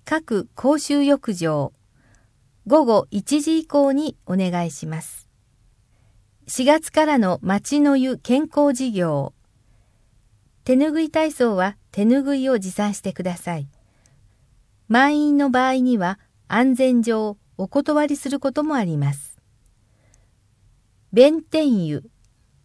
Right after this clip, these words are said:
高円寺南三の二十五の一。電話三三一二の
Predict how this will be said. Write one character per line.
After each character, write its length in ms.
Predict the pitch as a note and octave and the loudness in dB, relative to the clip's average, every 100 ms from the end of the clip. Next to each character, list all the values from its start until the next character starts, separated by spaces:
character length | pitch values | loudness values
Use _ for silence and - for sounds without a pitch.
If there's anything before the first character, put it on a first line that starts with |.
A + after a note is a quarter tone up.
| _ _ _ _ - | _ _ _ _ -4
高 240 | D4+ D#4 | 0 2
円 180 | C4+ A3 | 2 0
寺 140 | F#3 | 0
南 520 | E3+ E3+ F#3 F#3 F3+ - | -2 -2 -4 -4 -6 -10
三 380 | - G#3+ B3 B3+ | -10 -4 -2 0
の 160 | B3+ | 0
二 180 | A3+ C4 | 0 0
十 240 | C#4+ B3 G3 | 0 -4 -2
五 160 | F#3+ | -2
の 140 | F3 D3 | -2 -4
一。 420 | C#3+ - E3+ - _ _ _ _ _ _ _ _ _ _ | -8 -10 -10 -10 _ _ _ _ _ _ _ _ _ _
電 300 | F#3 G#3+ A3+ | 0 2 2
話 180 | G#3+ G3+ _ _ | 0 -2 _ _
三 340 | - C4 D#4 D#4+ | -4 0 0 0
三 360 | - D4+ A#3+ | -2 0 -2
一 320 | - G3 B3 B3+ | -4 -4 0 2
二 280 | B3+ A#3+ | 2 2
の 240 | F3+ D#3 | 0 -4